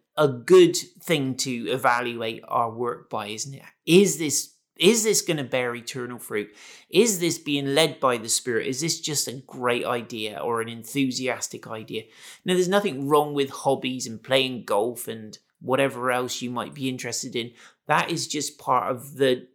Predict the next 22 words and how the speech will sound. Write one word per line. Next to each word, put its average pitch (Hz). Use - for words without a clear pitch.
the 135
trimmings 143
of 123
our 117
lives 113
which -
make 117
it -
colourful 123
and 110
fun. 135
And 120
God 202
is 156
in 175
that, 113
and 120
God 160
is 147
in 180
the 151
joy 110